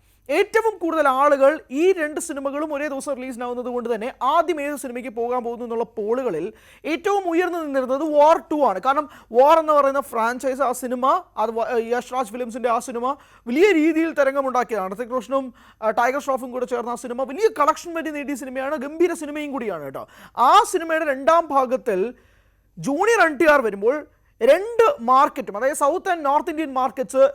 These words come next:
രണ്ടും സീൽ ചെയ്യാൻ യാഷ് രാജ് ഫിലിംസിന് സാധിക്കുകയും ചെയ്യുന്നുണ്ട്. And യാഷ് രാജ് ഫിലിംസ് ഒരു വലിയ പ്രൊഡക്ഷൻ കമ്പനിയാണ്. അവർക്ക് ഇന്ത്യയിൽ തന്നെ ഏറ്റവും പ്രധാനപ്പെട്ട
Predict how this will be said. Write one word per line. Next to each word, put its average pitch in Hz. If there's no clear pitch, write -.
രണ്ടും 320
സീൽ 311
ചെയ്യാൻ 277
യാഷ് 247
രാജ് 269
ഫിലിംസിന് 233
സാധിക്കുകയും 220
ചെയ്യുന്നുണ്ട്. 202
And -
യാഷ് 214
രാജ് 302
ഫിലിംസ് 294
ഒരു 262
വലിയ 311
പ്രൊഡക്ഷൻ 294
കമ്പനിയാണ്. 320
അവർക്ക് 277
ഇന്ത്യയിൽ 294
തന്നെ 311
ഏറ്റവും 302
പ്രധാനപ്പെട്ട 294